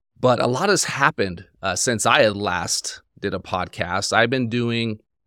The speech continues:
uh, more personal one-on-one hitting lessons, helping develop hitters. And I've had some huge growth in my Mental Edge coaching business where I coach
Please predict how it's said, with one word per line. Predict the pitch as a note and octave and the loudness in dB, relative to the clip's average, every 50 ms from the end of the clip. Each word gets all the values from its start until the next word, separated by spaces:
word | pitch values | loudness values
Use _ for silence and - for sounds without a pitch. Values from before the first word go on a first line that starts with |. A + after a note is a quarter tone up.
| _ _ - - | _ _ -8 -4
uh, | F#2+ G2 | -2 -2
more | G2 G#2 G#2 G2 G2 F#2+ F#2+ | 0 0 0 0 0 0 0
personal | - - - A#2+ A2+ - - G#2 F#2 | 0 0 0 0 0 0 -2 -4 -4
one-on-one | F#2 G2 G#2+ A2 A2 G#2+ G#2 G2+ G2 G2 G2 G2+ | -2 -2 -2 0 0 -2 -2 -2 -2 -2 -2 -2
hitting | G#2 G#2 G#2 G2+ G2+ | -2 -4 -4 -4 -2
lessons, | F#2 F#2+ F#2+ - - F2+ F#2 F#2+ F2 - | -2 -2 -2 -2 -4 -6 -6 -8 -8 -6
helping | - G#2 G#2+ - - G#2 G#2+ G#2+ G2+ | -2 -2 -2 -2 -2 -4 -4 -4 -6
develop | - F#2 - G2 F2+ F2 F2 F#2+ G2 G2 F#2 - | -6 -8 -8 -8 -6 -4 0 0 2 0 0 -2
hitters. | - - G2 F2+ F#2+ F#2+ F#2+ F#2+ F#2+ - - - _ _ _ _ _ _ _ _ _ | -4 -6 -4 -2 -2 -2 -2 -2 -4 -6 -8 -10 _ _ _ _ _ _ _ _ _
And | - G#2+ G2 F#2 | -6 -4 -2 0
I've | G#2+ A#2 A#2 | 0 0 2
had | - A#2 A2 - | 2 2 2 0
some | - G#2+ F2+ - | -2 -6 -8 -10
huge | - - - - D3 C#3+ D3 C3+ A2+ G2+ F2 - | -12 -12 -10 -6 -4 -2 -2 0 -2 -2 -4 -8
growth | - G2+ G#2 A2 A2 G#2+ G2 F#2+ G2+ - - - - _ _ _ _ _ _ _ _ | -6 -2 0 2 2 2 2 -2 -4 -8 -12 -20 -20 _ _ _ _ _ _ _ _
in | - G#2+ G#2 G2+ | -4 -4 -2 -2
my | G2+ G2+ G2 F#2+ | -2 -2 -2 -2
Mental | G2 G#2 A2 A2+ G#2 - A2+ G2+ G#2 G#2 | -2 -2 -4 -4 -4 -4 -4 -2 -2 0
Edge | G2 F#2+ E2+ - - | -2 -2 -4 -6 -4
coaching | - A2+ A#2 B2+ - - A#2 G#2 E2+ | -2 0 0 0 -2 -2 -4 -4 -4
business | E2 F#2 F2+ F2 - E2+ F2 F2 F2+ F2 - - - - | -4 -4 -4 -4 -6 -6 -6 -6 -4 -4 -2 -2 -2 -4
where | F#2 F#2 F#2 F#2 F#2 | -4 -2 0 2 2
I | F2+ F2+ | 2 0
coach | - - A#2 G#2+ G2 - | -2 -2 -4 -4 -4 -4